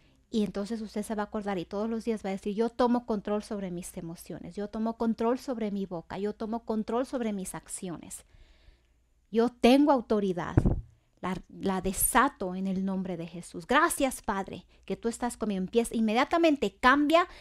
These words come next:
su dirección, cambia su atención y la vuelve al Señor y el Señor trae restauración. Amén. Y entonces usted lo va a seguir practicando todos los días y de repente se va a dar cuenta que ya no se enoja tan fácilmente. Ya no reacciona como reacciona. Ya no avienta los vasos.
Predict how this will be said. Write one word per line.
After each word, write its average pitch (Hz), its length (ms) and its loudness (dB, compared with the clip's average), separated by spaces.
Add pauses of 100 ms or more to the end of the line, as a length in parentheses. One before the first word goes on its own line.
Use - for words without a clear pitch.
(120)
su 247 240 -2
dirección, 214 560 2
cambia 277 340 4
su 330 140 -2
atención 285 540 2
y 285 60 6
la 214 140 6
vuelve 240 300 4
al 247 80 2
Señor 233 400 -2
y - 20 2
el 208 80 0
Señor 208 400 -6
trae 180 240 -4
restauración. - 800 -10 (1300)
Amén. 269 340 -4 (720)
Y 214 60 -8
entonces 208 380 -4
usted 220 220 2
lo 269 80 6
va 302 80 6
a 294 40 2
seguir 302 280 -2
practicando 269 640 0
todos 269 260 -2
los 262 200 -2
días 359 480 -2
y 208 80 -6
de 208 80 -4
repente 285 340 -6
se 240 140 -6
va 247 80 0
a - 20 0
dar 285 80 -6
cuenta 320 240 -6
que 226 140 -10
ya 226 120 -6
no 277 120 -6
se 311 140 -6
enoja 302 280 0
tan 240 220 -6
fácilmente. 180 760 -10 (520)
Ya 247 80 0
no 285 120 6
reacciona 302 520 -2
como 233 240 -2
reacciona. 196 400 -4
Ya 208 120 0
no 311 80 6
avienta 330 360 6
los 349 180 2
vasos. 349 540 2